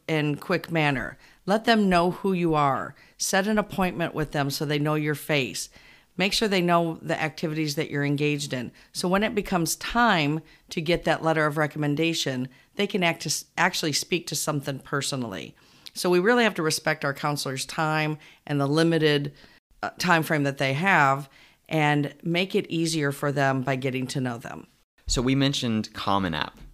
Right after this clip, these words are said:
Speaker 2: letter recommendations and just regular applications. What other kinds of letter of recommendations are there? Are there some from, for scholarships?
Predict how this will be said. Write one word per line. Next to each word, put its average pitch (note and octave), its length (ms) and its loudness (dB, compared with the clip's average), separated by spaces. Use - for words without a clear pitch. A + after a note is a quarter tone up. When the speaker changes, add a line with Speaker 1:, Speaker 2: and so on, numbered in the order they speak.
Speaker 2:
letter F2+ 260 0
recommendations E2 840 -6
and D#2 160 -10
just G2 240 -6
regular F#2+ 380 0
applications. E2+ 840 -4
What G#2 260 -4
other A#2 240 -2
kinds F#2+ 560 -4
of E2+ 220 -8
letter E2+ 300 -2
of E2 200 -8
recommendations E2+ 880 -4
are G#2+ 180 -2
there? - 280 -12
Are F#2+ 120 0
there G2+ 100 0
some F#2 220 -2
from, F2+ 240 -4
for G2 140 -2
scholarships? - 840 -4